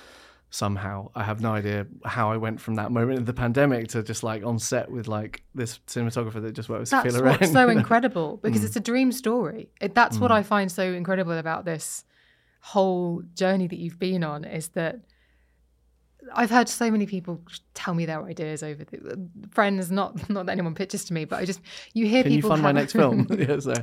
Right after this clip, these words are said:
Speaker 2: I would. If I
Speaker 1: Yeah,
Speaker 2: could, I
Speaker 1: yeah,
Speaker 2: would.
Speaker 1: great.
Speaker 2: Um, and yet to see, not only to see you do it, and there's been a big gap between, like, the first time we ever met and talked about it
Speaker 1: Mm.
Speaker 2: and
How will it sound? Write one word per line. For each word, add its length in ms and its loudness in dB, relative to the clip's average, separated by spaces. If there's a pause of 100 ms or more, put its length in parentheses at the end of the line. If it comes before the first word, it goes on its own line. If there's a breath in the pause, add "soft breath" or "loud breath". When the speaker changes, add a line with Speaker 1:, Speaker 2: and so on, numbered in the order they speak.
(140)
Speaker 2:
I 140 4
would. 200 0
If 140 2
I 60 8
Speaker 1:
Yeah, 60 2
Speaker 2:
could, 160 4
I 40 4
Speaker 1:
yeah, 40 4
Speaker 2:
would. 260 0
Speaker 1:
great. 160 -4 (340 loud breath)
Speaker 2:
Um, 500 4 (600)
and 360 4
yet 200 0
to 100 -4
see, 440 0 (500)
not 240 2
only 200 2
to 100 -4
see 160 -4
you 180 -4
do 260 2
it, 320 -6 (460)
and 120 4
there's 200 4
been 320 -4
a 80 0
big 420 -6
gap 220 -2
between, 260 -8
like, 140 -8
the 60 -12
first 280 -6
time 160 -4
we 100 -6
ever 140 -8
met 160 -6
and 100 -10
talked 280 -12
about 340 -10
it 160 -10
Speaker 1:
Mm. 280 0 (380 loud breath)
Speaker 2:
and 540 -2